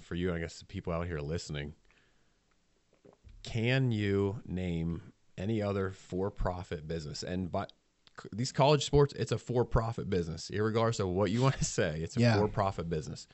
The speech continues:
Speaker 1: Can you name any other for-profit business in the United States or the world for that matter that does not pay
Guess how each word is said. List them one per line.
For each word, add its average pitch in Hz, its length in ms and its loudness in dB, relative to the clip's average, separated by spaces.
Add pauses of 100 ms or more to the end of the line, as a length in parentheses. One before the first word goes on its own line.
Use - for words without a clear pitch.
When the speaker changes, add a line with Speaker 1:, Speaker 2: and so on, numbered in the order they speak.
(400)
Speaker 1:
Can 98 160 -4
you 123 80 2
name 131 260 2
any 120 220 -2
other 110 160 2
for-profit 107 760 -4
business 90 340 -6
in 92 80 -8
the 95 80 -4
United 95 400 -6
States 98 360 -4
or 87 60 -4
the 87 80 -2
world 87 340 -2
for - 100 -16
that 73 160 -10
matter 78 380 -6 (400)
that 87 240 -6
does 101 260 0
not 107 380 -4
pay 90 440 -6